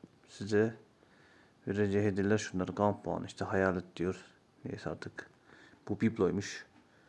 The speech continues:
Ee, ne diyor? Biblolar, hayalet, Biblolar, çığlık takım logosu falan fişman.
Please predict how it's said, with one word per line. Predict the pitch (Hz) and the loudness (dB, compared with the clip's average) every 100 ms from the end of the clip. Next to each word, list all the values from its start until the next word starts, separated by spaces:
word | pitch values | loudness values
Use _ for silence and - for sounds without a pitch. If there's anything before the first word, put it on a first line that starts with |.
| - - _ _ _ _ - | -20 -20 _ _ _ _ -6
Ee, | 98 90 90 90 87 87 87 87 87 | -4 -2 -4 -4 -4 -6 -6 -6 -4
ne | 98 98 87 | -2 -2 0
diyor? | 95 98 | 0 0
Biblolar, | 110 - - 98 | -4 -12 -6 -4
hayalet, | 101 87 85 98 - | -2 -2 -2 -4 -4
Biblolar, | 90 - 95 104 101 | -8 -2 0 0 -2
çığlık | - 101 98 - | -2 0 0 -4
takım | 98 95 98 | -4 -2 -2
logosu | 87 90 - 90 - - - - - - - - _ - _ - | -2 -4 -2 -4 -6 -20 -20 -20 -20 -20 -20 -20 _ -20 _ -2
falan | 98 98 | 0 0
fişman. | 101 - 101 110 | -2 -4 0 0